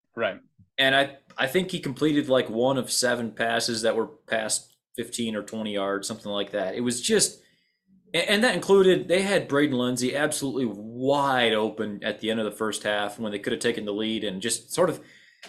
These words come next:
Speaker 2: sort of going into halftime with, like, "Okay, they gave us their best shot. We're finally in front now, and, and it's,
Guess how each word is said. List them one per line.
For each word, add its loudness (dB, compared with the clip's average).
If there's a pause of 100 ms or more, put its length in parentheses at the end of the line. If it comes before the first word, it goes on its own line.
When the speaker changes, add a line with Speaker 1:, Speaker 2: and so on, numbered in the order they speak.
(600)
Speaker 2:
sort 4
of 4
going 6
into 4
halftime 2
with, 2
like, 4
"Okay, 4
they 4
gave 4
us 0
their 0
best 2
shot. 2
We're 0
finally 2
in 0
front 2
now, 2
and, -2
and -2
it's, -2